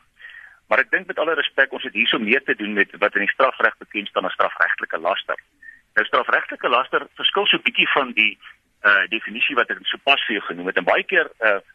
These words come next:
oorvleuel hierdie twee misdrywe en dan het die staat die prerogatief om aan te kla van een of albei van hulle of, eh, enigeen van hulle. Ehm, ek het ook gesê 'n persoon se liggaamlike integriteit kan aange-, aangetast word. As dit gebeur, dan kla ons aan van gewone aanranding.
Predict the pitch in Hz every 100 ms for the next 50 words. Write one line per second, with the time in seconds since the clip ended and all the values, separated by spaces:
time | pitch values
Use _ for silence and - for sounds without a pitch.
0 | - 131 - - 175 104 - _ - 104
1 | 123 123 101 101 - 98 92 87 101 -
2 | - - 131 131 - 107 95 104 - 120
3 | 101 110 113 - 107 - 104 - 139 131
4 | 156 - 127 113 113 - 104 98 104 -
5 | - - 143 139 - - _ _ _ -
6 | 104 160 165 - 98 - 78 64 - _
7 | _ _ _ _ _ 104 101 101 131 135
8 | 131 175 185 170 - 143 - - - 139
9 | 131 - 117 - - - 113 - 160 156
10 | 151 - 110 98 104 107 101 101 95 90
11 | - - 101 98 107 - - 87 - 69
12 | - 101 - - 247 120 113 98 - 113
13 | 104 107 101 - 92 98 98 120 113 90
14 | -